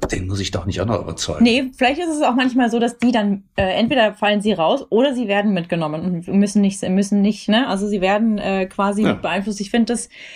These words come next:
Speaker 2: seit dem Verbot oder beziehungsweise seit, äh, dem es immer weniger Plastikdeckel auf den To-Go-Cafés gibt.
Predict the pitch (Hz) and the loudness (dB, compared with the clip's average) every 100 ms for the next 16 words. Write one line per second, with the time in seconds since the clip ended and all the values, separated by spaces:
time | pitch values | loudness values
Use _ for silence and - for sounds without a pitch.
0 | - - 208 240 220 220 208 226 247 185 | -6 -2 0 0 0 0 2 0 0 0
1 | 202 202 214 226 202 202 196 - - 196 | -2 0 2 2 2 0 0 -4 -2 0
2 | 190 185 175 208 214 - 233 208 214 226 | 2 0 0 0 0 2 2 4 4 2
3 | 190 226 247 240 - 190 202 - - 202 | 2 -2 -4 -4 -2 -2 -2 -2 -2 -2
4 | 202 196 208 185 170 156 - 160 - - | 0 0 0 -4 -6 -8 -6 -6 -6 -18